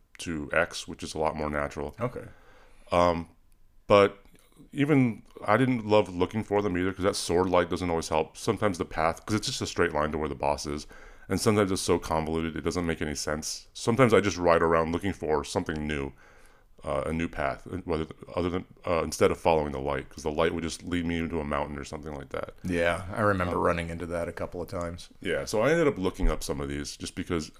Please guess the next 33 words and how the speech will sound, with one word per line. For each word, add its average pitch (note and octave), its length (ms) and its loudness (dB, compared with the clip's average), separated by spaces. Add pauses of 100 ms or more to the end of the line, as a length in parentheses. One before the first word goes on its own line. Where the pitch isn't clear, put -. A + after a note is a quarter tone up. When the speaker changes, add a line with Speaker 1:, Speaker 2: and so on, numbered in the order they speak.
(120)
Speaker 1:
it G#2+ 100 -4
was F2 120 -4
just - 180 -8
so E2+ 180 0
arduous D2 360 0
trying D#2+ 160 -6
to C#2 60 -8
find C2+ 280 -6
them. C2 160 -10 (120)
I F2+ 80 0
know G#2 120 4
that's, - 400 2 (800)
that's, - 180 -6
that's C#3 180 0
not E3+ 120 8
a F#2+ 80 8
hard E2+ 240 6
part E2 180 4
of D#2 60 -2
the D#2+ 60 0
game. D#2+ 340 -4
I'm F#2 160 0
just F2+ 240 -12
lazy. D2+ 300 0
I D#2 80 2
just, - 180 -10
I G#2+ 60 -2
just G2+ 240 -4
wanna F#2 140 0
get F2 100 -2
to E2 60 -8
the D2 80 -4
boss. C#2 540 -6